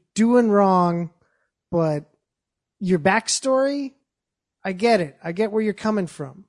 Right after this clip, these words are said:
This guy, it just very much feels like, like, who knows? Maybe they'll tell a great story, maybe they won't, but it's just, I look,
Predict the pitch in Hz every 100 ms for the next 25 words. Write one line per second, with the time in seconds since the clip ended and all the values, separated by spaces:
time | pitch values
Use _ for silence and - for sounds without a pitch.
0 | _ _ 240 - - 294 311 320 277 180
1 | 156 190 - 190 208 190 - 190 180 170
2 | 170 160 147 - _ _ - 202 170 208
3 | 220 190 156 196 202 185 202 190 175 180
4 | - 190 175 170 165 165 180 156 156 160
5 | 190 208 220 214